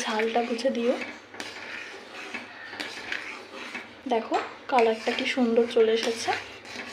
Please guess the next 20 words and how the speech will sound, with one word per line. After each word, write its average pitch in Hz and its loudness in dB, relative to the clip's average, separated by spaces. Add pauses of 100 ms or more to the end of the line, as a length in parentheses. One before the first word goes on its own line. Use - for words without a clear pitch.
(1500)
এর 247 6
মধ্যে 254 2 (1160)
আমার 226 0 (140)
সিক্রেট 233 2 (100)
একটা - -2 (120)
মশলা 233 2 (360)
তৈরি 214 4 (100)
করা, 226 2 (380)
সেটা 226 4
আমি 214 -6
এর 214 -6
মধ্যে 220 -2
দিয়ে 226 2
দিলাম। - -10 (1400)
তো 247 -4 (160)
চলো 233 8 (420)
এটা 240 2
হতে 233 6 (100)
থাকুক। 339 4 (1600)
দেখো 233 -2